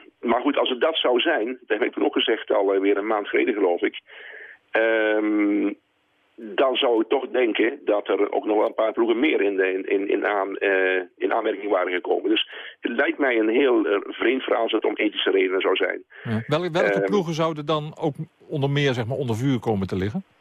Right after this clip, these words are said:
Speaker 1: Ja, goed, als je de afgelopen, eh, eh, weken de, de, de kranten leest, wat er is gebeurd recent, eh, of enkele jaren terug, dan loopt dat door allerlei ploegen heen, hè. Dan blijft er weinig meer over natuurlijk. En natuurlijk, er is veel veranderd, er is ook veel ten goede veranderd.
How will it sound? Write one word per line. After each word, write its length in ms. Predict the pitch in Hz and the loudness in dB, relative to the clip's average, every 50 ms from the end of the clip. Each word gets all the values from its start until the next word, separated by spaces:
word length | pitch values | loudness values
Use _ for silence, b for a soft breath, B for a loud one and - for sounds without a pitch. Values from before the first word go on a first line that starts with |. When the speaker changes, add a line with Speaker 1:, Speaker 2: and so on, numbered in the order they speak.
| _ _ _ _ _ _ _ _ _ | _ _ _ _ _ _ _ _ _
Speaker 1:
Ja, 460 | - 104 104 104 107 107 104 - 104 | 0 2 2 4 4 4 2 2 0
goed, 340 | - - 104 98 - - - | 0 0 0 0 0 0 0
als 160 | - 98 - | 0 0 0
je 60 | - | 0
de 80 | - - | 0 -2
afgelopen, 400 | 95 - - 98 95 98 - 104 | -2 0 0 0 0 2 2 2
eh, 800 | 101 101 101 101 101 101 101 104 101 - - 98 104 101 98 98 | 2 4 4 2 2 4 4 4 2 4 4 4 4 4 4 2
eh, 60 | 98 98 | 2 2
weken 360 | 98 101 107 113 - 113 104 | 2 0 0 0 -2 -2 0
de, 140 | 107 107 104 | 0 0 0
de, 260 | 110 104 101 104 101 98 | 2 2 2 2 2 0
de 80 | 101 | -2
kranten 380 | - - 107 113 113 104 - 104 | -2 -2 -2 -2 -2 -2 -2 0
leest, 260 | 107 107 98 98 - | 2 2 0 0 0
wat 140 | - 95 - | 0 0 0
er 60 | - | 0
is 120 | 95 - | 0 -2
gebeurd 320 | - 95 - 101 107 104 101 | -2 -2 0 2 2 2 2
recent, 440 | 110 101 - - 110 104 98 92 - - - b b b b _ | 0 0 0 0 0 -2 -4 -6 -10 -16 -18 b b b b _
eh, 240 | - - 101 104 - | -4 -2 -2 0 -2
of 160 | 90 - - | -2 -2 -2
enkele 420 | - - - - 107 98 95 95 95 | -4 -4 -2 -2 -2 0 2 2 4
jaren 300 | 95 95 92 90 - - | 4 4 2 0 0 0
terug, 260 | - 123 117 104 - - B B B B B B B B B B B B B B | 2 2 2 2 0 -4 B B B B B B B B B B B B B B
dan 220 | - - - - - | -8 -4 -2 0 2
loopt 160 | 107 117 - | 2 2 2
dat 120 | 117 101 | 2 2
door 120 | 101 95 - | 2 2 0
allerlei 320 | 104 101 101 95 104 98 | 0 0 0 2 2 0
ploegen 300 | 95 - 104 98 92 95 | 0 -2 -2 0 0 2
heen, 200 | 92 104 - - | 2 2 2 2
hè. 80 | - 92 - - _ _ _ _ _ | 0 -2 -4 -6 _ _ _ _ _
Dan 280 | - 90 85 - 104 98 | -16 -6 -2 -2 0 2
blijft 200 | 110 113 101 - | 2 0 0 0
er 80 | - | 0
weinig 260 | 107 110 104 95 95 | 0 2 0 0 0
meer 180 | 98 95 98 - | 0 2 2 2
over 200 | 131 135 - - | 2 0 0 0
natuurlijk. 540 | 113 117 - 120 - - - - - - - - | -2 -2 -2 -2 -2 -4 -6 -10 -12 -16 -8 -2
En 100 | - 95 | -2 -2
natuurlijk, 360 | 90 - 110 113 107 98 87 | 0 0 0 0 0 0 0
er 60 | - | 2
is 100 | - - | 0 0
veel 220 | - 107 101 104 | 2 2 2 2
veranderd, 320 | 101 104 101 98 101 98 - | 2 2 0 0 -2 -4 -4
er 60 | 104 | -6
is 60 | 95 | -6
ook 60 | 98 | -4
veel 180 | - - 101 95 | 0 0 0 0
ten 140 | - - 113 | 0 -2 0
goede 240 | 107 107 107 107 101 | 2 2 2 4 2
veranderd. 520 | 98 101 98 98 95 98 95 - - - | 2 2 0 0 0 -2 -4 -4 -8 -18